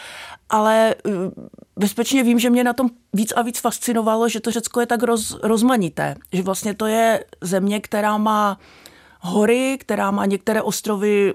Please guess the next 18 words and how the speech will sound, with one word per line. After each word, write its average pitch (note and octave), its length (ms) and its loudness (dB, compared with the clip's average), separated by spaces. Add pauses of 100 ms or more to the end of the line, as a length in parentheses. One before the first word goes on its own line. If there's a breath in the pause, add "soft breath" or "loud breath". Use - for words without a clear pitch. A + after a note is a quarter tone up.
úplně G#3+ 480 -2
zelené, A3+ 1000 2
zalesněné A3 840 0
a G#3+ 80 -2
některé G#3 420 0
naopak G#3 420 -4
bělostné, G3+ 1160 0 (260 loud breath)
bez F#3+ 180 2
jediného G3+ 420 2
stromu. G#3 720 2 (680 loud breath)
A F#3+ 200 0
vlastně G#3+ 260 0
každý G#3+ 280 0
ten A3+ 140 2
ostrov G#3+ 260 -2
je G3+ 100 2
úplně F#3+ 280 0
jiný. A3+ 640 2